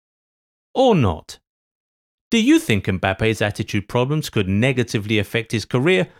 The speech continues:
or do you think the lad is way too talented for that to even be a problem? Let us know what you think in the comments.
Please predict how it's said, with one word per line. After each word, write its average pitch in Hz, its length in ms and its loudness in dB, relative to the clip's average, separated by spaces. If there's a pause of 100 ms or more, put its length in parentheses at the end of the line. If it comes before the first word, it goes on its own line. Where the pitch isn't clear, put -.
(120)
or 185 100 2
do 247 200 0
you 302 160 2
think 123 240 -2
the 98 100 -2
lad 107 260 0
is 104 160 -2
way 117 200 2
too 151 180 -4
talented 113 680 -4 (200)
for 196 80 2
that 165 240 -2
to - 200 -6
even 131 300 0
be 113 180 -2
a 160 60 -2
problem? 82 520 -8 (360)
Let 156 160 2
us 262 140 -2
know 180 120 4
what 156 180 2
you 240 140 2
think - 380 -2
in 214 140 -2
the 262 80 -2
comments. 113 580 -4